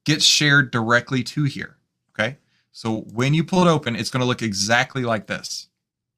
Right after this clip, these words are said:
You wanna hit make a copy, and this will go into your, uh, Google Drive account, your Google account, you know, your, uh, your amazing first name and baller last name at gmail dot com account, all right?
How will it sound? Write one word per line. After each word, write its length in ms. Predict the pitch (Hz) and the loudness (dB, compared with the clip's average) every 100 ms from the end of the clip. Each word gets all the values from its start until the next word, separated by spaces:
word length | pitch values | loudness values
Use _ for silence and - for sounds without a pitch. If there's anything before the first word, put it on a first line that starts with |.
| _ _ _ _ _ | _ _ _ _ _
You 120 | 117 | -4
wanna 140 | 131 135 | 0 2
hit 160 | 139 | 2
make 280 | 113 110 110 | 2 2 2
a 80 | 113 | -2
copy, 360 | 101 92 80 92 | 0 0 0 -4
and 120 | 107 | 0
this 140 | 139 | 0
will 80 | 175 | 2
go 220 | 156 143 | 0 0
into 500 | 127 131 151 147 151 | -2 0 0 0 0
your, 560 | 139 113 120 131 143 143 _ _ - | 0 0 2 4 2 0 _ _ -2
uh, 180 | 107 101 | 0 2
Google 320 | 117 131 151 | 2 2 2
Drive 280 | 139 135 147 | 4 4 2
account, 380 | 170 165 - - | 0 0 0 -6
your 140 | 113 | -8
Google 340 | 104 123 135 147 | -2 0 2 0
account, 400 | 139 156 196 - _ _ _ | 0 -4 -4 -10 _ _ _
you 120 | - 131 | -2 4
know, 160 | 131 | 4
your, 380 | 127 117 113 110 | 4 4 2 4
uh, 260 | 107 104 104 _ _ _ _ | 4 0 -4 _ _ _ _
your 360 | 113 113 104 - 117 | -2 0 0 -2 0
amazing 500 | 117 139 147 147 135 | 4 6 6 4 4
first 300 | 151 143 147 | 4 4 4
name 420 | 143 139 139 135 _ - | 4 4 2 0 _ 0
and 340 | 120 117 110 | 4 4 4
baller 340 | 135 139 143 131 | 4 6 6 4
last 360 | 131 135 135 | 4 4 4
name 300 | 135 127 127 | 2 2 4
at 200 | 120 110 | 2 0
gmail 400 | 123 135 135 131 | 0 2 4 4
dot 180 | 123 117 | 4 2
com 280 | - 113 98 | 2 0 0
account, 340 | 92 87 80 - _ _ _ 107 | -2 -6 -8 -14 _ _ _ 0
all 80 | |
right? 220 | 104 110 | 2 2